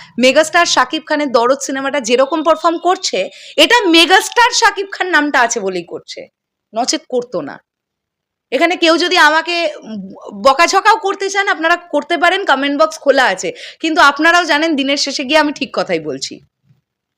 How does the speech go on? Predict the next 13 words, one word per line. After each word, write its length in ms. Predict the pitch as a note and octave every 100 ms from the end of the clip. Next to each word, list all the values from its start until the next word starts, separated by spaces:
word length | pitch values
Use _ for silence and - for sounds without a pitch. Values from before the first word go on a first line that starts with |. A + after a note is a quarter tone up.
| _ -
এরপরে 340 | C4 D4+ D#4
কি 120 | D4+
লিখছে 300 | D#4 D#4 D#4+
সিনেমা 300 | D4+ C4+ C4
বাজ, 200 | B3+ C#4+ - - - - -
"ঈদের 320 | C4 C#4+ G4
হিসেব 340 | A4 G4 G4 A4+
করলে 240 | F4+ F4 F#4
এখন 240 | F#4+ G4
তো 60 | F#4+
আর 120 | G4
হবে 280 | C#4 A#3 D#4
না, 380 | A4 G4+ F#3